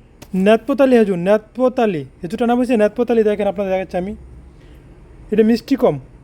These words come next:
same to same, same to same রশি দেওয়ার মতো এই খেজুরটা। একদম মিষ্টি কম। এবং দেখেন,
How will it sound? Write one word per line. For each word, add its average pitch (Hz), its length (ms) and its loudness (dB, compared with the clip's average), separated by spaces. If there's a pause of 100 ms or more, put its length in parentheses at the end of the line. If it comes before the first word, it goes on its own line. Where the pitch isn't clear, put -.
(360)
same 240 140 4
to 262 100 -2
same, 269 380 2 (180)
same 240 280 2
to 269 160 0
same 254 380 0
রশি 247 160 -2
দেওয়ার 214 200 2
মতো 214 200 -2
এই 208 60 -2
খেজুরটা। 202 380 -6 (720)
একদম 233 280 2
মিষ্টি 247 320 0
কম। 262 280 -2
এবং 175 360 -4
দেখেন, 190 320 -4